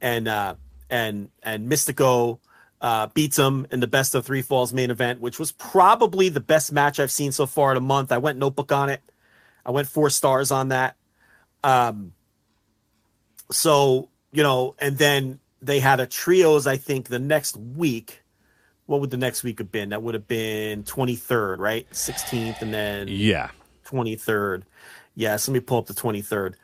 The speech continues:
Speaker 1: So on the twenty-third, they, they were on the opposite end of the trios in the main event. It was Dragon Rojo Junior, Teton, and Volador against Mystico, Soberano, and Templario.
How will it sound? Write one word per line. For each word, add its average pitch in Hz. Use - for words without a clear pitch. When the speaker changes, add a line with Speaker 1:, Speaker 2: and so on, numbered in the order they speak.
Speaker 1:
So -
on 127
the 127
twenty-third, 156
they, 139
they 143
were 139
on 135
the 139
opposite 143
end 131
of 123
the 120
trios 127
in 117
the 117
main 117
event. 135
It 110
was 110
Dragon 131
Rojo 127
Junior, 123
Teton, 127
and 107
Volador 117
against 117
Mystico, 127
Soberano, 120
and 110
Templario. 113